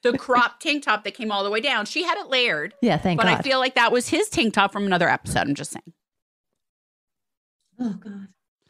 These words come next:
Speaker 3: I feel like whoever
Speaker 1: Amy,
Speaker 3: styled
Speaker 1: stick up for your man here.
Speaker 3: I'm going to.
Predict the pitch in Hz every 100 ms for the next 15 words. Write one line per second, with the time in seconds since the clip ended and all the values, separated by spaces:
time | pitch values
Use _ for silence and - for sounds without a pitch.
0 | _ _ _ _ _ _ _ _ _ -
1 | 302 302 302 370 415 440 - _ 254 220
2 | 233 311 523 - 202 185 196 - 466 359
3 | 330 339 403 539 571 - 311 196 233 302
4 | 302 302 294 277 277 185